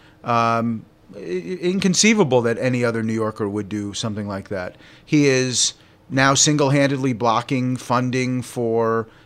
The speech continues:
a really important tunnel, uh, between New Jersey and New York. So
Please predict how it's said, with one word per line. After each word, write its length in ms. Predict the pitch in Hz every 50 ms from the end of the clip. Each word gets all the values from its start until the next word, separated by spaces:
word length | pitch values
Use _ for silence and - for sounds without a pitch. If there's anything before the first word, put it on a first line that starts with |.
| -
a 80 | - 110
really 380 | 110 117 127 135 143 139 135 127
important 480 | 127 120 - 131 139 131 123 120 -
tunnel, 420 | - - 131 135 147 160 180 185 - - - - _ _ - - -
uh, 300 | - 117 113 113 110 113
between 400 | 104 117 - - - 127 120 120
New 100 | 120 120
Jersey 420 | 107 107 123 127 131 110 123 127
and 120 | 120 113 113
New 60 | 113
York. 400 | 113 113 113 120 131 147 156 -
So 400 | - - 139 127 127 123 123 123